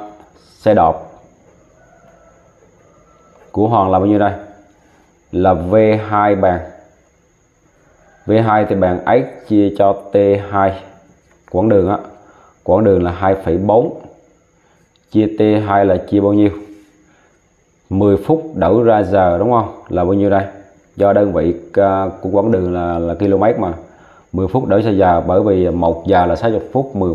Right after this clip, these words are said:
phút đổi sang giờ, lấy mười chia cho sáu mươi là một phần sáu. Một phần sáu. Hai phẩy bốn chia một phần sáu. Hai phẩy bốn đem chia cho một phần sáu. Thì nó bằng là bảy mươi hai phần năm.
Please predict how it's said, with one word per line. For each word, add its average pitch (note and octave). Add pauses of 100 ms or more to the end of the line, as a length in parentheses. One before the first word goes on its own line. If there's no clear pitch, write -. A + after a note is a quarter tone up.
phút B2+
đổi F2+
sang G2
giờ, F2
lấy G2+
mười G2
chia G2
cho F#2+
sáu A2
mươi G#2
là F#2
một E2
phần E2+
sáu. G#2 (640)
Một D#2
phần E2
sáu. F#2+ (1900)
Hai G2+ (100)
phẩy F#2
bốn G#2+
chia G2
một E2+
phần E2
sáu. F#2+ (280)
Hai F#2
phẩy D#2+
bốn F#2
đem F2+
chia F#2
cho -
một D#2+ (180)
phần D#2
sáu. F#2 (2000)
Thì F#2+
nó G#2
bằng G2
là F#2
bảy F2+
mươi A#2+
hai G#2
phần F2+
năm. G2